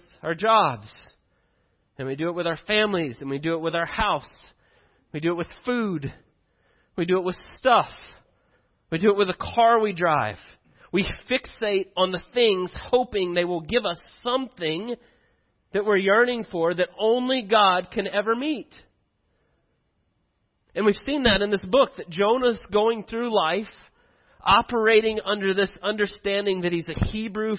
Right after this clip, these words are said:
first, kind of country first, and this is who I am, and I'm better than those people, and I'm like this, and I'm, I'm who I am because I'm a good person. And these are all idols in his life. And God brings him to this place and kind of lays him down and goes, "You're gonna be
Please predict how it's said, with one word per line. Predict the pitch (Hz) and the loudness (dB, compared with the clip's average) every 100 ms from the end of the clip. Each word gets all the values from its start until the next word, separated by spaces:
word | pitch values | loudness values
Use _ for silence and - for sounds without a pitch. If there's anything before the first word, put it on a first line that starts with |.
| - | 0
first, | 185 208 214 - - - _ _ _ _ _ _ _ _ | 0 2 -2 -6 -18 -20 _ _ _ _ _ _ _ _
kind | - 156 | -10 -10
of | - | -8
country | - 226 226 226 208 - | -2 -2 0 -4 -6 -4
first, | 202 208 196 - | -2 0 -2 -4
and | 156 160 | -10 -6
this | 196 | -8
is | 160 - | -10 -8
who | 240 | -2
I | 208 196 | 0 0
am, | 202 208 202 202 190 - _ | -2 0 0 0 -4 -18 _
and | - | -8
I'm | 151 147 | -6 2
better | 185 214 214 | 6 6 4
than | 202 196 | 0 -2
those | 202 196 - | -2 -2 -6
people, | 202 196 | -10 -6
and | 185 | -4
I'm | 165 175 | -4 -2
like | 196 - - | -2 -2 -6
this, | 202 185 | -6 -6
and | 175 | -6
I'm, | 170 170 - - | -6 -8 -14 -6
I'm | 160 | -6
who | 165 214 | -2 0
I | 214 208 | 2 2
am | 208 | -2
because | 185 185 165 | -4 -8 -6
I'm | 147 | -8
a | |
good | 143 175 202 - | -4 -4 -4 -4
person. | 190 190 - 208 196 _ _ | -6 -6 -6 -8 -10 _ _
And | 160 202 | -2 -2
these | 196 | 0
are | 190 | 0
all | 190 208 - | 2 2 2
idols | 175 180 165 143 | 0 0 -2 -4
in | 139 | -8
his | 120 | -6
life. | 127 104 - - _ _ _ _ _ _ _ _ _ _ _ _ _ _ _ | -8 -8 -12 -20 _ _ _ _ _ _ _ _ _ _ _ _ _ _ _
And | 165 175 | -6 0
God | 208 185 | 0 2
brings | 208 240 226 | 4 4 2
him | 220 | 0
to | 208 | 2
this | 202 185 | 0 -2
place | - 196 185 | 0 2 2
and | 160 | -4
kind | 196 180 | -2 0
of | |
lays | 180 202 214 202 | 2 4 4 0
him | 202 | 0
down | 185 175 | 2 2
and | 175 | 0
goes, | 160 | -2
"You're | 147 170 | -4 -4
gonna | 202 | -4
be | 196 | -4